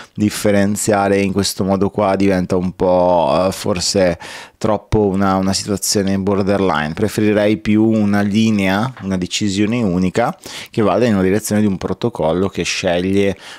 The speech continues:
una, una strada da intraprendere, piuttosto che, eh, spezzettare così e fare delle discriminazioni. Ripeto, ma non tanto perché non ha senso proteggere i piccoli investitori, anzi sono completamente d'accordo su questo, ma perché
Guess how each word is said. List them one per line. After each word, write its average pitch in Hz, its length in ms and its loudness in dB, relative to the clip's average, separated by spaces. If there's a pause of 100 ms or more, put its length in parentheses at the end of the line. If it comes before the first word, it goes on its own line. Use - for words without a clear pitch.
una, 101 280 -2
una 95 240 -4
strada 95 500 0
da 82 120 0
intraprendere, 82 720 -2
piuttosto - 560 -6
che, 92 320 2
eh, 95 280 -2
spezzettare 92 720 -4
così 92 440 -2
e 92 140 -2
fare 92 260 -2
delle 92 180 0
discriminazioni. 90 1160 -6 (720)
Ripeto, 101 560 0
ma 95 140 -2
non 120 180 2
tanto 113 320 0
perché 98 560 0 (340)
non 110 200 -2
ha 98 80 -2
senso 101 400 -2
proteggere 98 460 -2
i - 40 -2
piccoli 104 300 -2
investitori, 92 420 -2
anzi 92 480 -2
sono 90 240 -2
completamente 92 540 -2
d'accordo 92 360 0
su - 120 -6
questo, 95 340 -2
ma 98 120 -2
perché 104 420 -2